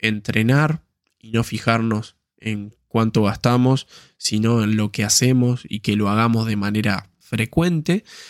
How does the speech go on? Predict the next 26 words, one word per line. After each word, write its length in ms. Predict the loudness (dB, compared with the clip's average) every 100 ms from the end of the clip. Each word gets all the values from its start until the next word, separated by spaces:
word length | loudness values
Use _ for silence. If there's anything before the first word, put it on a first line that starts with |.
| -20 _ _ _
y, 420 | 0 4 4 2 -2 _
eh, 360 | 0 2 4 2
atender 460 | 0 0 0 2
a, 320 | 2 0 0 -2
a 280 | -4 -2
los 240 | 0 0 0
hábitos. 460 | 0 -2 -8 -16 -20 _ _
Espero 560 | -16 -2 0 2 0
que, 460 | 0 -2 -2 -4 -6
que 120 | -4
este 380 | -4 -2 -2 0
capítulo 440 | -2 0 2 2 0
te 80 |
ayude. 520 | -2 2 4 4 2 -2 -12
La 100 | -8
verdad, 240 | -2 0 2
intenté 340 | 0 0 0
hacerlo 380 | 0 2 2 0
lo 160 | 0 -2
más 440 | 0 0 0 -4 -14 _ _ -12
digerido 880 | -12 -8 -6 0 2 4 2 -2 -8 _ _ _ _
posible, 720 | -2 0 4 4 4 2 0 -8 -20 -20 _ -6
eh, 380 | -2 0 -2 -2
ya 180 | -4
que 100 | -2
algunas 540 | -2 0 -2 -2 -6